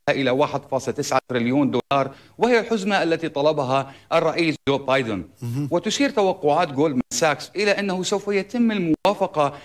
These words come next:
Speaker 1: على واحد ونصف تريليون دولار من هذه الخطة، لكن نلاحظ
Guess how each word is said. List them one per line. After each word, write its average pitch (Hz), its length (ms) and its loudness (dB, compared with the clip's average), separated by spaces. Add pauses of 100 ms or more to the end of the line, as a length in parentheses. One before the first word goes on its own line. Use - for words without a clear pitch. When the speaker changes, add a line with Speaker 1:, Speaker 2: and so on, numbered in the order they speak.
(120)
Speaker 1:
على 170 180 4
واحد 190 520 0
ونصف 170 360 -2
تريليون 170 500 -4
دولار 170 380 2
من 156 160 0
هذه 160 440 0
الخطة، 147 500 -2 (240)
لكن 135 300 2
نلاحظ 131 280 2